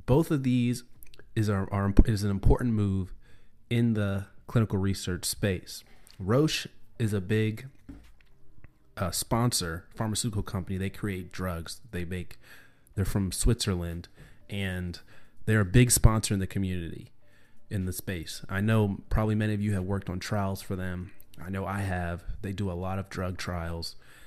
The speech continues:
and this is a big move. They bought them straight up for one point nine billion dollars. They acquire Flatiron Health, and Flatiron Health is actually a startup, and it's backed by Google's Alphabet. Um,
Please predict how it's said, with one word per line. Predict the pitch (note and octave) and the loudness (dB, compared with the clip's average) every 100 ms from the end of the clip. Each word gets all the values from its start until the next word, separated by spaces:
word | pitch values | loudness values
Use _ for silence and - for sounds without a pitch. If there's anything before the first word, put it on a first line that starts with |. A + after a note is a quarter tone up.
| - - | -14 -8
and | - F#2+ F2+ F2 E2 - | 0 2 2 2 -2 2
this | C#3 | 2
is | - | 4
a | D3 | 2
big | B2 C3 | 4 4
move. | A#2 D3+ A#2+ F#2 | 6 6 6 4
They | A2 | -2
bought | G#2 A2+ A#2 | 0 -2 0
them | B2 | 0
straight | A#2 - B2 | 0 6 8
up | B2+ - | 8 8
for | A2 | 6
one | G2 A2 A#2 | 8 6 12
point | - A#2+ G#2 | 12 12 4
nine | G#2+ G#2+ G#2 G2+ - - - - F2+ - | 0 0 0 -2 -6 -12 -12 -10 -4 2
billion | A2 A2+ A2 G#2 | 4 6 4 2
dollars. | G#2 G2 G2 F2 F2 | 0 0 0 0 -2
They | F#2+ | -2
acquire | F2+ - F#2+ F#2 F2 | -4 -2 -2 0 0
Flatiron | - G2+ G2+ D#2+ F2+ F2+ | -4 -4 -4 -4 -4 -4
Health, | - F2 D#2 - - - - - | -4 -4 -6 -10 -14 -14 -12 -8
and | G2+ G2 F#2 F2+ | -2 0 0 -2
Flatiron | - - A2+ A#2+ A2+ | 4 4 6 4 2
Health | G2+ A2 G#2+ | 4 2 2
is | G#2 | -2
actually | G2+ G2+ - F#2+ | -4 -4 -4 -4
a | |
startup, | - - - A#2 B2 E2+ - - - | -2 -4 -2 0 2 0 -6 -6 -4
and | - | -4
it's | F#2 - | -6 -6
backed | - A2+ A2 - - | -6 -2 -2 -4 -8
by | F#2+ F2+ | -6 -6
Google's | F2+ G#2 G2 F#2+ - | -4 -4 -4 -6 -6
Alphabet. | A2+ A2+ - F2 D#2 - - - - - - - - - - - - | -6 -4 -4 -6 -6 -8 -10 -10 -14 -16 -12 -12 -12 -12 -10 -12 -10
Um, | F#2 F2+ F2 | -6 -4 -4